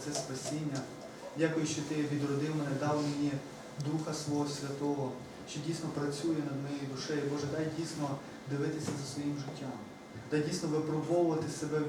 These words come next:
вірі, чи ми дійсно є на правильному шляху. Дай нам дійсно кожного дня, прокидаючись, дякувати за ці дорогі хвилини, які ми проживаємо на цій грішній землі. Дай нам дійсно поклонятися в дусі, в істині, щоб наше поклоніння було вираженням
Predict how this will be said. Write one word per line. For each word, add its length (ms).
вірі, 180
чи 140
ми 60
дійсно 260
є 100
на 20
правильному 680
шляху. 360
Дай 100
нам 160
дійсно 320
кожного 320
дня, 260
прокидаючись, 800
дякувати 460
за 180
ці 80
дорогі 380
хвилини, 580
які 180
ми 120
проживаємо 640
на 60
цій 200
грішній 400
землі. 260
Дай 160
нам 140
дійсно 260
поклонятися 840
в 100
дусі, 340
в 180
істині, 240
щоб 260
наше 280
поклоніння 640
було 280
вираженням 540